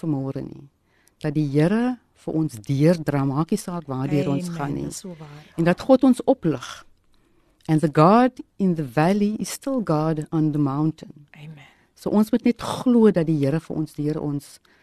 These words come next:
Speaker 1: challenges wat ons gaan vat.
Speaker 2: Yes.
Speaker 1: Ehm, ek sit ook hier vandag met 'n blou ribbentjie op my bors,
Speaker 2: Mhm,
Speaker 1: anders
Speaker 2: mhm.
Speaker 1: as die, die pink
Speaker 2: Pinke.
Speaker 1: ribbon,
Speaker 2: Mm.
Speaker 1: né? En hierdie, hierdie maand word gekenmerk deur awareness raising, breast cancer,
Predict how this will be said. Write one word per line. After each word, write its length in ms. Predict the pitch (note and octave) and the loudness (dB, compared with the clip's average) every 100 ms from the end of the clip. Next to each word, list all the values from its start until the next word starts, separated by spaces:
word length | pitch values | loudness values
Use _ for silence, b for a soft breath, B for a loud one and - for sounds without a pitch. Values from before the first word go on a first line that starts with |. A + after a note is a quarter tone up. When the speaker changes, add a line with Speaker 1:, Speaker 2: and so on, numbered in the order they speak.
| b _ | b _
Speaker 1:
challenges 640 | - G3+ F3 F3 D#3+ D3+ | -6 -2 2 2 2 -6
wat 180 | D3+ C#3+ | -8 -8
ons 180 | D3+ - | -10 -12
gaan 280 | - - - | -12 -10 -10
vat. 280 | - D#3 - _ | -12 -18 -18 _
Speaker 2:
Yes. 560 | F3 - - - - _ _ | -18 -16 -16 -20 -20 _ _
Speaker 1:
Ehm, 240 | D3 C#3 D3 | -2 2 2
ek 120 | E3+ | 0
sit 200 | - A3+ B3 | -2 -4 -2
ook 80 | |
hier 100 | G#3+ | -4
vandag 380 | - F#3+ D3 D#3 | -2 0 0 -2
met 180 | E3 - | -4 -4
'n 100 | D#3 B2+ | -6 -2
blou 320 | C3+ C#3 F#3+ | 2 4 4
ribbentjie 540 | C3 B2 C3+ C#3 C#3 | 2 0 0 -2 -6
op 120 | - C#3 | -8 -8
my 100 | C3 | -2
bors, 360 | A3 F#3+ F3+ G#3 | 0 2 0 0
Speaker 2:
Mhm, 80 | |
Speaker 1:
anders 240 | E3+ F3 F3+ | 2 2 2
Speaker 2:
mhm. 100 | G3+ | -2
Speaker 1:
as 140 | G#3+ | -4
die, 200 | D3 C#3+ - | -6 -8 -8
die 120 | D3 | -8
pink 240 | - E3 | -4 -2
Speaker 2:
Pinke. 200 | A3+ G3 | 0 0
Speaker 1:
ribbon, 300 | C#3 C3+ B2+ | 0 -2 -2
Speaker 2:
Mm. 340 | A#3 A3+ G3+ E3+ | -2 0 0 -4
Speaker 1:
né? 340 | D#3 D#3 F3 G#3 b b b b b - | -6 -6 -8 -12 b b b b b 0
En 120 | E3 | 2
hierdie, 360 | D#3+ A#3+ A#3 - _ | 2 2 -2 -4 _
hierdie 220 | E3+ A3 | -2 2
maand 460 | A3+ E3+ F3 G3 - _ _ | 4 4 4 2 -4 _ _
word 240 | D#3 D#3+ - | -6 -4 -4
gekenmerk 560 | F3+ F#3 F3+ E3+ D#3 - | -4 0 2 2 0 0
deur 220 | D3+ D3 - _ _ _ _ | 0 0 -4 _ _ _ _
awareness 500 | D3+ C3+ C3 C#3 C#3+ | -4 0 0 0 0
raising, 400 | C3 B2 A#2+ B2 A2+ | -4 -6 -8 -12 -4
breast 320 | C#3+ D#3+ - | -2 -2 -4
cancer, 540 | G#3 F#3+ F#3+ - G3+ | -4 -2 -2 -4 -12